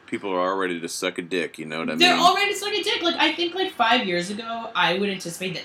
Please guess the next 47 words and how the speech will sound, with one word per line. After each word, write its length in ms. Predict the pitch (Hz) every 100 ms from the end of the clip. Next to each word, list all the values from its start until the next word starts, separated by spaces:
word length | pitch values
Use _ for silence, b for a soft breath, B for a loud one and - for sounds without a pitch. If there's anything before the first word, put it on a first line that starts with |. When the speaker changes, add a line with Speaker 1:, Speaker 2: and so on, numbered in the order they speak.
| -
Speaker 2:
everyone 340 | 180 175 190
on 120 | 180 160
the 80 | 147
internet 380 | 156 156 170 156
would, 160 | 143 - B 214
is 180 | 190
ready 220 | 180 175 175
to 60 |
hate 320 | - 147 -
something. 540 | - 226 - 269 294 339 B B -
And 160 | 208
in 100 | 220
twenty 300 | 202 240 254
sixteen, 480 | 247 240 - 208 208
I 140 | 190
truly 380 | 180 220 208 208
think 100 | 185 -
everyone 260 | 196 202 196
on 80 |
the 140 | 175 147
internet 280 | 165 175 170
is 100 | 175
ready 100 | 170
to 80 | 139
like 360 | 120 139 208
something. 400 | - 113 - - - -
It's 160 | - -
a 60 | 196
Speaker 1:
Hmm. 260 | - -
Speaker 2:
total, 520 | 208 254 226 180 - - - -
it's 200 | 208 -
totally 360 | 254 254 226
different 420 | 185 254 247 - 127
now, 160 | - -
you 160 | 180
know? 180 | 147 180
Like, 300 | 196 156 143 - B B -
their 200 | 226 226 -
contrarianism's, 840 | 247 214 - 233 254 233 202 196 175
like, 160 | 165
not 360 | 151 160 160 - -
hip 160 | 190 -
anymore, 460 | - - - - -
I 100 | 180
don't 180 | 170 -
think. 140 | -
Speaker 1:
Well, 280 | 98 87